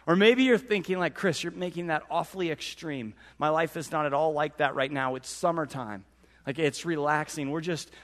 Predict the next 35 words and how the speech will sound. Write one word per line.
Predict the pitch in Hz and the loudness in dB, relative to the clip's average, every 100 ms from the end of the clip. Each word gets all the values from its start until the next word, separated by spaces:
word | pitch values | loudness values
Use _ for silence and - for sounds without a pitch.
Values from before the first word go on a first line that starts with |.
| - | -8
chilling." | - 180 165 147 123 113 | 0 2 2 0 -4 -4
And | 151 | -2
so | - 208 | 6 8
if | 185 | 8
that's | 233 233 - | 6 6 0
you, | 185 202 | 0 2
like, | 214 180 - - - - | 4 2 0 -20 -14 6
where, | 220 240 | 8 10
where | 233 247 | 10 8
do | 247 | 8
you | 247 | 2
then | 233 226 | 2 0
turn | - 233 226 | 0 0 2
maybe | 226 220 | 2 0
for | 185 208 | 0 0
fun | - 196 214 202 185 143 - - | 0 2 4 4 2 -2 -8 -2
or | 185 | 2
recognition | 190 196 190 156 202 208 - 185 143 117 - - | 6 6 4 -2 -2 0 -2 -2 -2 -6 -14 -6
or | - 170 | 2 4
memories? | 175 208 214 151 127 101 - - _ _ _ - | 6 4 4 0 -4 -10 -16 -20 _ _ _ 2
Right? | 185 | 4
M-, | 196 175 | 4 4
maybe, | 196 214 214 - | 4 6 4 0
maybe | - 226 226 | 2 4 6
in | |
those | 214 196 | 4 2
moments | 185 202 202 190 - - | 2 2 2 -2 -8 -8
you | - 202 | -2 0
turn | - 208 | 2 0
to | 185 208 | 2 0
another | 185 185 175 160 - - | 2 2 4 2 -2 -16
party | - 190 208 185 160 | 4 6 8 6 4
or | 165 | 4
another | 185 185 180 | 4 4 2
drink | 135 180 214 175 - | -2 -2 0 -2 -4